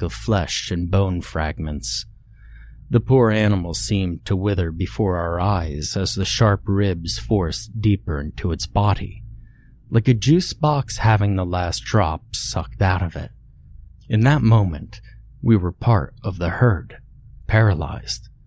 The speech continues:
Some had already run off, but others were as statues in the presence of this beast.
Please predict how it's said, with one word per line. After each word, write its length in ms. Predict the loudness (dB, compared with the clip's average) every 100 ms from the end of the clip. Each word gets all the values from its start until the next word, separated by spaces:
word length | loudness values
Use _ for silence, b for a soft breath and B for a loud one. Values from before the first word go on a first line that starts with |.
| -20 -20 -20 -6
Some 340 | 2 2 2
had 240 | 0 0
already 400 | 0 0 -2 -4
run 300 | -2 0 2
off, 280 | 2 2 0 -2
but 180 | -2 0
others 480 | 2 4 4 2 -2
were 120 | -4
as 120 | -4
statues 840 | -4 2 4 2 -2 -8 -8 -6 -4
in 100 | -6
the 80 | -6
presence 640 | -2 0 0 -6 -8 -8
of 100 | -8
this 200 | -8 -8
beast. 560 | -2 0 0 -4 -10